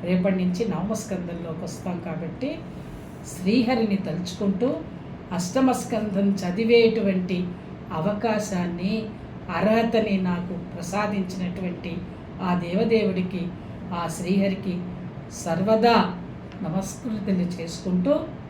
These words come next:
ఇంతటి అవకాశం ఇచ్చినట్టు మీ అందరికీ కూడా నేను ధన్యవాదాలను తెలుపుకుంటూ, అష్టమ స్కంధం చక్కగా ముగిసింది. రేపటి నుంచి మనం నవమ స్కంధంలోకి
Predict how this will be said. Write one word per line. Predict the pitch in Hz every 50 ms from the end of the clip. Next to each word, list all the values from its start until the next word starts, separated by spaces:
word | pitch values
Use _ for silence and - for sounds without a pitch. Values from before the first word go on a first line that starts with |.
| - - - - - - - - - 190 180
ఇంతటి | 185 180 - 220 196 - 214 214 - 196 185
అవకాశం | 180 202 202 208 233 220 214 - 214 202 196 185
ఇచ్చినట్టు | - - - 185 180 180 185 175 170 170
మీ | 185 226 262 269
అందరికీ | 277 277 254 247 233 220 - 220 202 196 - -
కూడా | 190 180 185 175 170 165 - - - - - - - - - - 208 190
నేను | 185 185 185 180 180 180 - - - - 185 170
ధన్యవాదాలను | 156 160 180 202 214 214 202 196 185 185 180 175 175 165 160 147
తెలుపుకుంటూ, | - 156 160 - - - 190 180 180 180 170 165 175 - - - - - - - - 185
అష్టమ | 175 - - 240 220 196 185 -
స్కంధం | - 180 165 175 175 240 294 - - - - - - - - - - -
చక్కగా | - 180 - - 208 202 196 180 180 175
ముగిసింది. | 165 175 202 - - 220 196 180 170 160 160 160 - - - - - - - - - - - 165
రేపటి | 180 175 175 196 185 - 180 175
నుంచి | 165 170 - 202 180
మనం | 175 165 240 302 302 - - - - - - - 202 175
నవమ | 160 170 226 262 247 196 -
స్కంధంలోకి | - 190 170 170 175 170 160 160 160 156 143 139 240 254